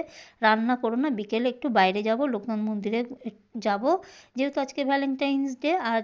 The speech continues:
তোমার তো শুক্রবার, বাইরে ইডলি আর ধোসা খেয়ে নিও তুমি।" আমি বললাম, "না, বাইরে আমি ইডলি ধোসা খাবো না, আমি পুজোর থেকে তোমাকে বলে আসছি, আমাকে হলদিরামে নিয়ে চলো, ওখানে গিয়ে আমি ধোসা আর ইডলি খাবো।" বললো, "তাহলে ঠিকই আছে।" কুমড়োটা যখন হাত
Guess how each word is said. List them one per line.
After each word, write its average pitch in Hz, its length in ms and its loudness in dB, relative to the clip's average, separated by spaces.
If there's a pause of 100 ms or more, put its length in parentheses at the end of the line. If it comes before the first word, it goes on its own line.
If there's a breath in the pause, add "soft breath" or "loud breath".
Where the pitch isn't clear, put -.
তোমার 240 200 0
তো 247 120 -10
শুক্রবার, 247 540 2 (320 loud breath)
বাইরে 226 280 2
ইডলি 254 440 -2
আর 285 160 4 (380)
ধোসা 214 280 2
খেয়ে 226 300 0
নিও 196 240 0
তুমি।" 202 280 -6 (340 loud breath)
আমি 226 240 0
বললাম, 262 300 2
"না, 202 200 -2 (420 soft breath)
বাইরে 220 320 2
আমি 254 200 4
ইডলি 233 240 -4
ধোসা 226 260 0
খাবো 240 240 2
না, 254 80 4
আমি 269 80 4
পুজোর 262 300 -2
থেকে 285 260 -2
তোমাকে 247 320 -2
বলে 220 260 0
আসছি, 226 220 -4
আমাকে 220 240 -2
হলদিরামে 220 540 0
নিয়ে 214 180 -2
চলো, 247 200 0
ওখানে 233 320 -2
গিয়ে 220 220 -4
আমি 220 200 0 (400 loud breath)
ধোসা 202 340 0
আর - 140 4
ইডলি 226 260 -8
খাবো।" 214 280 -2
বললো, 285 220 -4
"তাহলে 277 220 -4
ঠিকই 285 360 -2
আছে।" 269 300 0 (400 loud breath)
কুমড়োটা 311 400 0
যখন 302 220 0
হাত 254 220 2